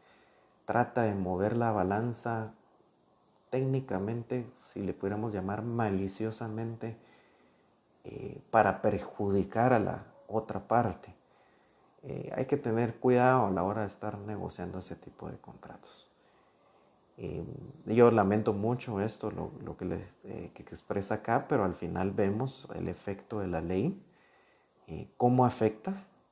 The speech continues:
eh, al final los negocios en la vida real. Él hace ahí referencia al decreto de los arrendamientos, eh, cómo afecta. Guatemala no fue la excepción. Sabemos de casos de algunos centros comerciales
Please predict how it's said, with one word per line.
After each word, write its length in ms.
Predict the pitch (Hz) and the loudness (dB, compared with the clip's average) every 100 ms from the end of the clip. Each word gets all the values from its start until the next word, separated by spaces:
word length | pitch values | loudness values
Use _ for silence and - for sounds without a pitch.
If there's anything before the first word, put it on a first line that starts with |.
| _ _ | _ _
eh, 420 | - - 85 - - | -12 -10 -10 -10 -6
al 160 | 98 | -4
final 580 | 90 90 85 92 95 101 | -4 -6 -4 0 2 0
los 200 | 101 98 | -2 -4
negocios 540 | 85 82 92 95 95 92 | -6 -4 -4 -4 -8 -6
en 80 | |
la 100 | 85 85 | -6 -4
vida 200 | 87 92 | -4 0
real. 420 | 117 92 - - | 2 2 0 -6
Él 160 | 69 85 | -6 -6
hace 240 | 87 - | -8 -6
ahí 180 | 85 87 | -6 -6
referencia 580 | 90 90 85 90 87 104 | -8 -10 -8 -8 -6 -6
al 140 | 92 | -4
decreto 440 | 80 78 90 - 95 | -6 -6 -6 -4 -6
de 60 | |
los 180 | 85 82 | -6 -8
arrendamientos, 800 | 85 82 87 85 101 151 175 - _ - - _ _ _ _ _ | -10 -10 -10 -8 -6 -6 -8 -10 _ -20 -20 _ _ _ _ _
eh, 180 | - - - | -14 -12 -4
cómo 240 | 98 87 | -2 0
afecta. 360 | 82 82 - - | -2 -4 -8 -12
Guatemala 540 | 95 104 95 101 104 107 | 2 4 4 2 4 4
no 160 | 104 | 2
fue 100 | 95 | 0
la 100 | 95 | -2
excepción. 460 | 95 95 - 170 302 | -2 -6 -4 0 0
Sabemos 520 | - 92 87 90 95 | 0 0 0 -2 -6
de 120 | 82 | -6
casos 400 | - 87 - 107 | -6 -6 -6 -10
de 120 | - 85 | -10 -12
algunos 400 | 85 87 90 87 | -10 -8 -8 -8
centros 300 | 87 92 92 | -8 -8 -10
comerciales 600 | 92 90 - 80 90 | -10 -12 -10 -8 -6